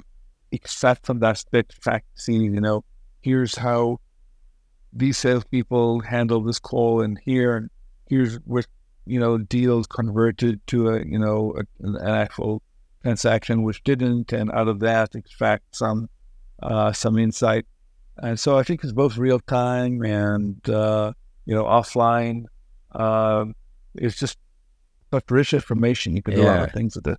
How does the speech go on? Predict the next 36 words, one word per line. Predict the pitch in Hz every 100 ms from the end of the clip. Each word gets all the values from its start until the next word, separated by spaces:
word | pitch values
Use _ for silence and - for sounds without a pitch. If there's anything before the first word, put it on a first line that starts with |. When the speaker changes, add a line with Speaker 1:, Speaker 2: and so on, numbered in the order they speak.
| -
Speaker 2:
Yeah, | 151 143 120
I |
mean, | 135 151 -
<clears throat> | -
that's | 196 175
kinda | - 190 170
where | 143 127 123 120 - - - -
I, | 123
I |
go | 123 113
with | 101 98
it | 101 92
is, | 95 101
like, | 98 - - _ _ _ _ - - - _ _ 160
if | 135
you, | 120 131
if | 127
you | 120
think | 117 165 151
of | 151 110
data | 95 117 110
as | 101
in | 104
the | 101
oil | 98 101 104 98 95 -
and | 95 95
you | 90
go, | 98 95
"Well, | 95 95 87 - _ _
you | 110
know, | 95 87
there's | 90 -
all | 107 117 113
this | 101 92 90
data | 98 95 92 87 -
that | 85 87 85